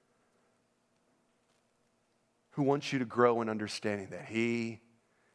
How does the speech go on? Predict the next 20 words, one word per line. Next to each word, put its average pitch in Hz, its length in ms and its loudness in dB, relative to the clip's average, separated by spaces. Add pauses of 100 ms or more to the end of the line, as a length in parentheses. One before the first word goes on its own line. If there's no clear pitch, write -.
(200)
is 120 280 2
worth 104 680 0 (400)
following. 92 640 2 (1500)
He's 113 180 -6
worth 135 240 6
it. - 180 -14 (2250)
And 117 140 6
I 175 100 10
have 175 240 4
to 143 80 0
bring 156 320 2
myself 139 560 2
back 131 360 8
to 123 100 -4
that 113 260 6
over 135 500 4
and 117 220 -4
over 117 600 2
again. 104 520 -4
Why? 104 460 4